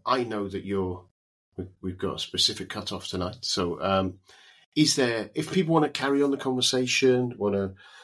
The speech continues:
get hold of you other than grabbing the book and that, is, is that the best place to grab you, or is there another way they can get hold of you?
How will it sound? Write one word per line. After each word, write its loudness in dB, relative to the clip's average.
get 2
hold 4
of 0
you 0
other -2
than -8
grabbing -8
the -4
book 0
and 0
that, 0
is, 2
is -4
that 0
the -6
best -2
place 2
to -4
grab 2
you, 4
or 0
is -4
there 2
another 0
way 2
they 0
can -4
get -2
hold -8
of -18
you? -20